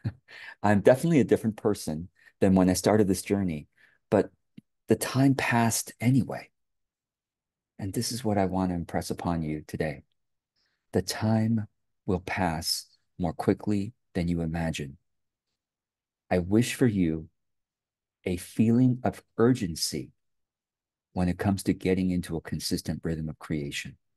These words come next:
I am so grateful that I somehow instinctually developed that urgency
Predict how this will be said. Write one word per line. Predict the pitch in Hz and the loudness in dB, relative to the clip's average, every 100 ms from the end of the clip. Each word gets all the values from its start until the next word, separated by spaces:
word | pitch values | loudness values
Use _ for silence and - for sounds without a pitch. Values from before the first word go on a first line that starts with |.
| _ _ _ | _ _ _
I | 104 | 2
am | 110 107 | 4 4
so | - 143 | 6 4
grateful | 135 113 127 - 87 | 6 4 4 2 0
that | 85 95 | 4 4
I | 95 90 87 - _ _ | 4 2 0 -8 _ _
somehow | - 135 131 123 110 107 104 - _ _ _ _ | -2 0 0 0 0 0 -4 -10 _ _ _ _
instinctually | 110 107 - 151 151 - 95 85 87 | -4 -4 0 0 0 -2 -2 0 -4
developed | 87 82 92 104 - - _ _ - | -4 0 2 2 -2 -12 _ _ -2
that | 98 92 | 2 6
urgency | 113 107 87 - 80 80 | 6 4 -4 -6 -6 -10